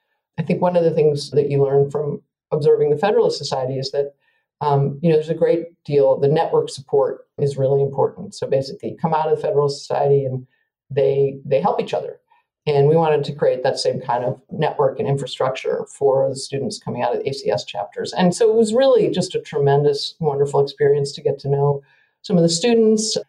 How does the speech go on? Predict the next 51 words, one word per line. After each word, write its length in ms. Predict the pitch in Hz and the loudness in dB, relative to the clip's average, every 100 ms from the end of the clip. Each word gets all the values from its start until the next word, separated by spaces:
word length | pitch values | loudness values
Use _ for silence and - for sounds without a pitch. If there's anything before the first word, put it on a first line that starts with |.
| _ - | _ -2
and 340 | 151 147 147 143 | 0 2 2 0
to 100 | 165 | -4
see 540 | - 156 147 147 143 | -2 0 0 0 -2
where 260 | 147 139 135 | 2 2 4
they 120 | 135 | 2
ended 220 | 135 131 | 0 0
up 300 | 175 233 - _ _ 139 | 0 0 -4 _ _ -4
and 440 | 127 127 127 127 | -4 -2 -6 -8
to 100 | - | -14
stay 140 | 139 143 | -6 -2
in 120 | 139 | 0
touch 240 | 160 180 | 0 -4
with 100 | 170 | -6
them. 320 | 165 156 160 - _ _ _ _ 151 | -4 -4 -6 -10 _ _ _ _ -2
And 320 | 147 139 135 | 0 2 0
so 180 | 139 143 | 0 2
that, 280 | 214 - 180 | 2 2 0
that 140 | 185 | 2
was 160 | 156 151 | 0 2
really 300 | 143 143 139 | 2 2 0
great. 300 | 151 143 139 | 0 0 -2
And 260 | 143 147 143 - | -2 -2 -2 -2
one 180 | 156 | 0
of 80 | 151 | 2
the 80 | 143 | 0
things 240 | 143 143 | 0 0
I 60 | 143 | 2
really 220 | 147 147 | 2 2
do 180 | 143 139 | 2 2
love 200 | 135 - | 2 -2
about 260 | 139 - - | -4 -2 0
what 140 | 123 | 0
I'm 120 | 123 | 0
doing 280 | 139 139 123 | 0 0 0
now 400 | 127 135 123 - - | 0 0 -2 -4 -6
as 180 | 143 - | -4 -2
a 60 | |
law 180 | - 143 | -2 -2
professor 520 | 143 139 123 - - | -2 -6 -6 -4 -4
is, 300 | - - - 139 | -4 -6 -10 -8
you 80 | |
know, 80 | 127 | -8
is, 180 | 123 - _ | -10 -14 _
is 220 | 135 - - | -14 -14 -8
these 180 | 135 | -8
great 240 | 131 - - | -4 -6 -6
students 400 | - - 127 - | -6 -6 -6 -8
that 100 | - | -6
I 60 | 110 | -6
see 300 | - 113 110 | -6 -6 -6
is, 240 | - | -6